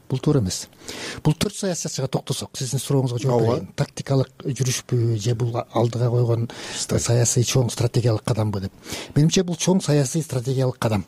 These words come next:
Speaker 1: Эмне себептен мен айтып атам? Себеби бунун ичинен экөө президентке коюп көргөн.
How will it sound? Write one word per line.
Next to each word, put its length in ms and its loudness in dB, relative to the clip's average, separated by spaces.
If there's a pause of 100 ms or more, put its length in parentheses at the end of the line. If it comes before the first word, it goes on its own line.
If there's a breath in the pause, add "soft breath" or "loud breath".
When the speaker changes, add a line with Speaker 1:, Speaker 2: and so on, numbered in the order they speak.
(500)
Speaker 1:
Эмне 200 4
себептен 340 2
мен 120 2
айтып 260 0
атам? 160 4
Себеби 420 4 (480 loud breath)
бунун 200 6
ичинен 360 6
экөө 160 4
президентке 460 -2
коюп 340 2
көргөн. 280 4